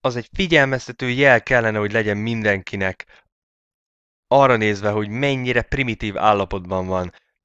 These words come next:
nem csak ez az ország, hanem az egész emberiség.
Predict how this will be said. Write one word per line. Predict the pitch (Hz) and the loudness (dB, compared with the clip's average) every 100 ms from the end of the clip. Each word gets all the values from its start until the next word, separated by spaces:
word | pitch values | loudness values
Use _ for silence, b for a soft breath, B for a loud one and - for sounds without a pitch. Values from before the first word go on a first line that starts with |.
| - | -10
nem | 110 135 | 0 0
csak | 135 - | 0 -2
ez | 131 127 | -2 -2
az | 117 104 | -4 -2
ország, | 98 92 - 101 98 - _ | -4 -4 -2 -2 -2 -6 _
hanem | 107 98 | -8 -6
az | 98 98 | -6 -4
egész | 127 110 107 98 - | -4 -2 -6 -10 -6
emberiség. | 110 98 87 85 - | -6 -6 -8 -8 -12